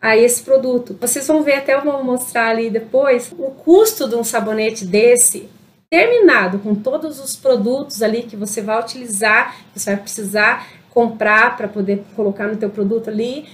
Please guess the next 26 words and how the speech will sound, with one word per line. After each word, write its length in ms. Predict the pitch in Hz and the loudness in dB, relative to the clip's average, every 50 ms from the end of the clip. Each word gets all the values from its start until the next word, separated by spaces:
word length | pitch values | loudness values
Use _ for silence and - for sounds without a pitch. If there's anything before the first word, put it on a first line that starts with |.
| - _ | -20 _
pra 120 | - 220 | -10 -8
fazer 180 | 214 226 214 226 | -6 -2 -2 -2
o 40 | 220 | -2
teu 120 | 226 226 | -2 -4
sabonete, 680 | - - 202 202 208 214 214 233 254 247 240 - - - | -4 -4 -2 -2 0 0 0 0 0 0 0 0 -4 -6
até 280 | - 226 - - 254 262 | -6 -6 -4 -2 0 0
o 100 | 269 262 | 0 -2
custo 260 | - 254 - - 220 | -4 -8 -10 -6 -4
da 60 | 226 233 | -4 -4
etiqueta, 760 | 233 - - - - 285 277 269 254 247 - - 240 220 220 - - - | -4 -6 -10 -10 -6 2 4 4 4 4 2 -2 -4 -4 -4 -8 -12 -6
da 120 | - 226 | -4 -4
própria 300 | 220 - 233 226 226 247 | 0 0 0 0 0 -4
embalagem. 600 | 226 214 214 208 214 220 240 247 247 240 240 240 - - - - - - | -4 -2 0 0 2 2 2 2 2 0 -2 -8 -14 -18 -20 -20 -14 0
Isso 300 | - 320 339 - 349 349 | 2 2 2 2 0 0
tudo 240 | - 339 339 370 | 0 0 0 0
fica 240 | 349 - 370 349 349 | 0 2 0 2 4
em 60 | 330 | 2
torno 280 | 302 320 339 330 339 330 | 2 4 4 6 6 6
de 120 | 302 294 | 4 2
três, 560 | - - 330 320 330 349 349 339 339 330 302 - | -4 -6 -2 2 4 4 4 6 4 4 2 0
três 440 | - - - 294 285 294 285 277 | -2 -4 -4 -4 -4 -4 -4 -8
e 40 | - | -10
pouquinho, 640 | - - 269 269 269 - - 262 277 285 277 269 262 - - - _ _ _ _ | -6 -4 -4 -4 -4 -4 -4 -2 -2 -2 -4 -6 -8 -10 -14 -20 _ _ _ _
cada 300 | - 247 247 285 302 302 | 0 2 2 4 2 2
cem 320 | 302 - - 311 302 311 294 | 2 2 2 2 4 4 4
gramas. 440 | 240 226 214 208 190 180 180 185 | 4 2 4 4 2 2 0 -2